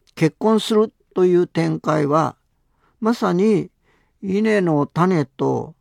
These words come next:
田んぼとが結ばれることで、稲作の起源を語る神話になっているというのが、この古事記の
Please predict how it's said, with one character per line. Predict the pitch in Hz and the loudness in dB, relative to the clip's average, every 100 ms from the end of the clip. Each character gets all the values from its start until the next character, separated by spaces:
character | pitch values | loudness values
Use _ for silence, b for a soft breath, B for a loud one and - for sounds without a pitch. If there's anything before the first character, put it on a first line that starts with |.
| _ | _
田 | - 165 | -2 0
ん | 180 175 | 0 -2
ぼ | 185 | -4
と | - 185 | -4 -2
が | 165 | 0
結 | 127 127 120 165 | 0 -2 -4 -4
ば | 185 | -2
れ | 202 202 | 0 -2
る | 160 | -2
こ | 175 | -6
と | - 110 | -8 -6
で、 | 139 135 - _ _ b b b b | -4 -4 -8 _ _ b b b b
稲 | 170 151 202 262 | 0 2 4 2
作 | - 233 - 226 | 0 -4 -2 -2
の | 214 | 0
起 | 185 - 165 | -2 -6 -4
源 | 220 226 170 147 123 - | 0 0 0 -2 -4 0
を | 214 247 | 0 0
語 | - 185 185 | -6 0 0
る | 185 196 | 2 0
神 | - 185 175 | -2 -4 -4
話 | 165 165 | -2 -2
に | 160 | -2
な | 160 | -4
っ | 156 | -4
て | _ 135 | _ -4
い | 127 | -2
る | 123 170 - _ _ _ - | 0 -2 -4 _ _ _ 0
と | 208 | 2
い | 208 202 | 4 4
う | 196 | 2
の | 156 | 0
が、 | 120 170 240 - b b b | 0 -2 -2 -12 b b b
こ | - | -2
の | 180 180 - | -2 -2 2
古 | 196 | 0
事 | 175 160 | 0 -8
記 | 139 | -4
の | 131 156 190 | -2 -2 -4